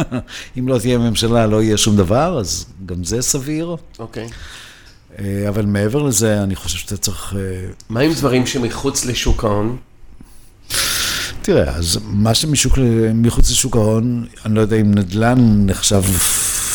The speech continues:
Speaker 1: עבורך מחוץ לשוק ההון.
Speaker 2: נניח.
Speaker 1: אז כן,
Speaker 2: שווה?
Speaker 1: נדל"ן הוא מאוד מעניין, בזהירות. אה, נדל"ן מניב יכול להיות מאוד מעניין, אז או שאתה קונה
Speaker 2: אבל
Speaker 1: משהו
Speaker 2: פחות
Speaker 1: ובאת-
Speaker 2: מסחרי, נכון? פחות חנויות אולי?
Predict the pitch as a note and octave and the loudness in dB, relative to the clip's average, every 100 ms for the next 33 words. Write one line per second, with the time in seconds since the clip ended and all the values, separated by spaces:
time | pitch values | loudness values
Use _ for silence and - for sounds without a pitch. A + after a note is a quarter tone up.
0 | - G2 F#2+ G2 F2+ G#2 G2+ - - - | -2 0 2 2 2 2 4 4 4 0
1 | - G2 F#2 F2 E2+ - - - - A#2 | -2 -4 -4 -6 -10 -14 -20 -6 0 2
2 | G#2+ A2 G#2+ - - - - F2 - A#3 | 2 2 2 0 -8 -12 -6 -4 -2 -4
3 | - - G#2 C3 G#2 G2 A#2 D#3+ B2+ G2+ | -6 -6 -2 -2 -2 -2 -2 0 2 2
4 | G#2+ C#3 D3+ C3 G2 F2 F2+ A#2+ C#3+ C3 | 2 2 0 0 0 -2 -6 -6 -8 -10
5 | - - _ - A#2 A#2+ C#3 G2 E2+ E2 | -16 -20 _ -10 -6 -2 -2 -2 -4 -6
6 | F2 - - - - - - - - - | -8 -8 -14 -16 -16 -16 -20 -20 -16 -10
7 | F#2+ F#2+ G#2 G#2+ A#2+ B2 A#2+ G#2+ C3 C#3+ | -6 -4 -2 0 2 4 4 4 4 2
8 | F#2+ G2 - G2+ G2 - - - - - | 0 -2 0 2 2 -2 -10 -10 -12 -20
9 | - G#2+ G2+ G#2 G2 G2+ G2 F#2 G2 A2+ | -16 -4 0 2 4 4 4 2 2 2
10 | A2 G2+ G#2+ - - - G#2+ A2 G#2+ A#2+ | 0 0 -2 -4 -6 -4 -2 0 0 0
11 | A2+ - A2+ G#2+ - B2+ A2+ F2+ G2 - | 2 2 2 2 2 2 0 -2 -4 -2
12 | C3 - C#3 C3+ C#3+ A#2+ B2 C#3+ C#3+ D#3 | -2 0 0 0 0 0 0 0 -2 -4
13 | D#3 D3+ | -4 -6